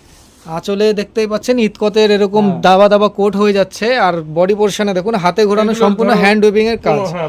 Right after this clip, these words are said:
Speaker 2: পনেরোটা কালার পেয়ে যাবে।
Speaker 1: পনেরোটা
Speaker 2: ঠিক আছে?
Speaker 1: করে কালার অপশন হয়ে যাবে।
Speaker 2: পনেরোটা কালার হবে।
Speaker 1: বাহ,
Speaker 2: এই যে
Speaker 1: খুব
Speaker 2: এখানে
Speaker 1: সুন্দর।
Speaker 2: দেখো, আমি একটা একটা করে দেখাই, পুরোটা
Speaker 1: দেখো।
Speaker 2: দেখাতে পারছি না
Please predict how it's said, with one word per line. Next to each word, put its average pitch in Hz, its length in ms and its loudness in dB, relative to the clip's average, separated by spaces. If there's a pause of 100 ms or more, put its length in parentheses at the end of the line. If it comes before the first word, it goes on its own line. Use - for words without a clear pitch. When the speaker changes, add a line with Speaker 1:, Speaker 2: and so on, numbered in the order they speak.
Speaker 2:
পনেরোটা 214 440 -4
কালার 190 400 -6
পেয়ে 151 160 -10
যাবে। 120 160 -14
Speaker 1:
পনেরোটা 254 260 2
Speaker 2:
ঠিক 240 60 0
আছে? 240 80 2
Speaker 1:
করে 240 160 4
কালার 202 240 2
অপশন 180 300 -2
হয়ে 156 160 -2
যাবে। 180 100 -4
Speaker 2:
পনেরোটা 180 240 -4
কালার 180 300 -6
হবে। 196 220 -4
Speaker 1:
বাহ, 143 140 -6 (320)
Speaker 2:
এই 180 80 -8
যে - 0 -
Speaker 1:
খুব 165 40 -12
Speaker 2:
এখানে 160 160 -6
Speaker 1:
সুন্দর। 175 340 -6
Speaker 2:
দেখো, 151 220 -14
আমি 180 180 -14
একটা 165 260 -12
একটা 160 180 -20
করে 165 180 -12
দেখাই, 156 380 -10 (460)
পুরোটা 160 300 -6
Speaker 1:
দেখো। 160 140 -6
Speaker 2:
দেখাতে 165 280 -8
পারছি 185 280 -12
না 190 120 -10